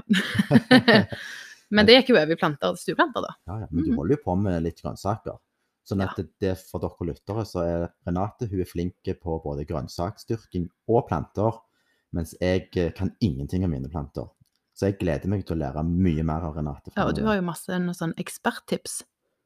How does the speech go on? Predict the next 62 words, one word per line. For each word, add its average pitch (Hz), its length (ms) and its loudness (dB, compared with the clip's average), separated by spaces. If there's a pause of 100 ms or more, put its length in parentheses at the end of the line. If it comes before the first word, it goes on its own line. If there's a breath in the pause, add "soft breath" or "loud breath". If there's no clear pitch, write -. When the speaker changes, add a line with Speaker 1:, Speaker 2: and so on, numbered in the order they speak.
(380)
Speaker 2:
Om 95 60 -4
Speaker 1:
For 196 80 2
du 196 120 2
Speaker 2:
grønnsaker? 208 220 4
Speaker 1:
bruker, - 120 -2
ja, 180 280 2 (240)
du - 140 -6
bruker 202 340 -4
jo - 40 -4
enda 165 280 0
mer 233 160 6
tid 196 240 0
på 180 100 0 (200)
grønnsaker 202 500 -2
enn 196 100 2
det 170 180 -2
jeg 226 200 2
gjør. 185 260 2
Jeg 214 280 2 (340 loud breath)
så 208 280 4
frø 208 440 4
i 196 80 2
byen, 240 360 2 (240 loud breath)
kjører 175 420 2
de 196 60 2
inn 208 140 4
med 185 100 2
bil, 202 260 8
<laughs> - 340 4
planter 180 260 4
de 202 160 8
i 208 60 10
jorda 202 160 6
hos 220 120 2
mamma 165 180 2
og 170 60 -4
pappa 165 240 -4
de, 226 100 0
og 226 60 -2
så 202 120 -12
står 170 260 -4
de 220 80 2
der 226 160 2
og 196 80 0
lever 170 360 -2 (380 loud breath)
litt 277 260 -2
sitt 226 140 -2
eget 160 280 -2
liv, 165 260 0
og 175 140 -6
pappa, 170 500 -2 (100)
ja, - 140 -18
pappa 196 240 -2
leter 165 300 -6
etter - 100 -16
snegler 156 340 -6
og 165 160 -4
passer 170 220 -14
på 160 160 -8
de 170 80 -4
litt 185 160 -8
sånn. - 180 -8